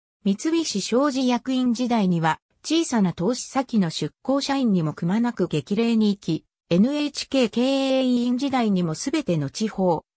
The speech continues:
放送局を訪問して、職員と交流し、その実直さから、社内外の人望の厚い人物と言われている。好きな言葉は、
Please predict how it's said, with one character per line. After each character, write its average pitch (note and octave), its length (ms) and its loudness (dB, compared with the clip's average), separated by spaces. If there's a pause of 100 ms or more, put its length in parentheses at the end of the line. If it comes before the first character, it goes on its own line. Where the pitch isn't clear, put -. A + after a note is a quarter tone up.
(100)
放 C#4+ 200 2
送 D4 220 -2
局 F#3 320 -2
を D#3 60 0
訪 E3 300 0
問 A3 180 2
し - 120 -6
て、 F3 220 -2 (180)
職 D4 360 -2
員 C4 180 2
と - 200 -4
交 F#3+ 200 2
流 G3+ 160 0
し、 - 260 -4 (220)
そ - 160 0
の C4+ 140 2
実 A#3+ 280 -8
直 A#3 120 -6
さ - 220 -4
か A3 140 -2
ら、 G#3 180 2 (260)
社 G3+ 220 -2
内 C#4 220 0
外 A3+ 200 2
の E3+ 140 2
人 A3 260 0
望 C4+ 180 2
の B3+ 180 0
厚 A3 240 -4
い C4 120 -4
人 D4 220 -2
物 A#3+ 200 -2
と F#3 120 -2
言 D#3+ 140 0
わ D#3+ 120 0
れ F3 100 -2
て D3+ 120 -4
い C#3+ 160 -2
る。 B2+ 180 -4 (500)
好 - 80 -10
き E4 140 -4
な D#4 120 0
言 G3 280 -2
葉 F#3 140 2
は、 D3 200 0